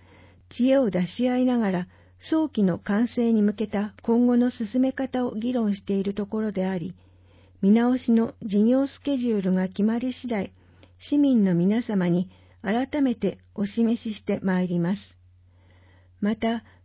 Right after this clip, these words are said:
三月三十日をもって利用状況の変化や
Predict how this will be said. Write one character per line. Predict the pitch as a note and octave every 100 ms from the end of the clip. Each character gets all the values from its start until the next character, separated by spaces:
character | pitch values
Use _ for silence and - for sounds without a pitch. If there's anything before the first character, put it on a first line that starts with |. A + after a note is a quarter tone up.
| -
三 | D4 D#4
月 | C#4+ G#3+ F#3 - -
三 | A3 B3+
十 | B3+ C#4+
日 | C4 - G#3
を | F#3
も | F#3+
っ | A3+
て | - F3 F3 - _ _
利 | A3 A#3+
用 | C4+ D4+
状 | C4+ D4
況 | C#4 - F#3
の | E3+ F3
変 | A3+ A3+
化 | -
や | F#3 F3 F#3